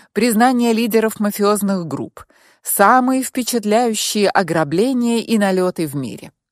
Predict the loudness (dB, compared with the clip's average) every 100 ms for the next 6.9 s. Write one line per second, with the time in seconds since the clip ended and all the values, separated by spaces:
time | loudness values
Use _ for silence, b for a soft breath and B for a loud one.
0 | _ _ _ _ _ _ -4 -2 0 -2
1 | -2 0 0 0 2 2 0 0 -2 -4
2 | -6 -4 -2 -2 -2 -4 -4 -6 -8 -6
3 | -6 -6 -6 -6 -4 -6 -6 -4 -2 -2
4 | -2 -2 0 -2 -4 -8 -6 -6 -2 -2
5 | -2 -2 -4 -4 -6 -6 -6 -6 -6 -8
6 | -8 -8 -8 -8 -10 -8 -8 -8 -14